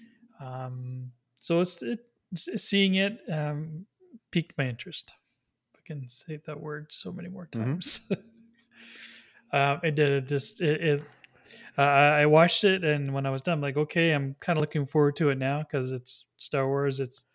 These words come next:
Speaker 1: something."
Speaker 2: Mm-hmm.
Speaker 1: And,
Speaker 2: Yeah.
Speaker 1: um, I'll be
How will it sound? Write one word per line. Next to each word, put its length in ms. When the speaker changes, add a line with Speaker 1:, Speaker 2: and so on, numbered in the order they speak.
Speaker 1:
something." 760
Speaker 2:
Mm-hmm. 260
Speaker 1:
And, 640
Speaker 2:
Yeah. 180
Speaker 1:
um, 580
I'll 120
be 220